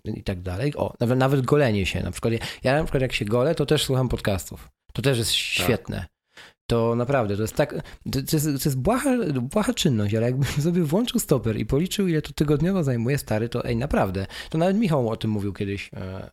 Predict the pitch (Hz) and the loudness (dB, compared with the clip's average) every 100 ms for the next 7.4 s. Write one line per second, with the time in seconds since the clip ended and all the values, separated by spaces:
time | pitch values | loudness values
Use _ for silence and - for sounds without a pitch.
0 | _ 135 143 131 139 147 139 131 117 104 | _ -4 -4 -4 -2 -2 -2 -2 0 0
1 | 104 123 120 117 113 110 117 120 120 123 | 0 0 0 -2 -2 -4 -4 -2 0 0
2 | 120 117 113 - 165 - 113 110 113 117 | 0 -2 -4 -2 -2 0 -2 -2 -2 -2
3 | 113 113 107 107 110 110 110 - 131 143 | -2 -2 -2 -4 -4 -2 -4 -2 -4 -4
4 | - 120 120 - 120 - 123 117 95 107 | -6 -4 -4 -4 -6 -6 -4 -4 -2 -6
5 | - - - - 147 - 170 156 180 - | -6 -10 -8 -6 -4 0 2 2 -2 -4
6 | 135 127 127 131 131 131 127 147 151 190 | 0 2 2 2 2 2 2 0 2 0
7 | 185 131 85 - | 2 -2 -2 -8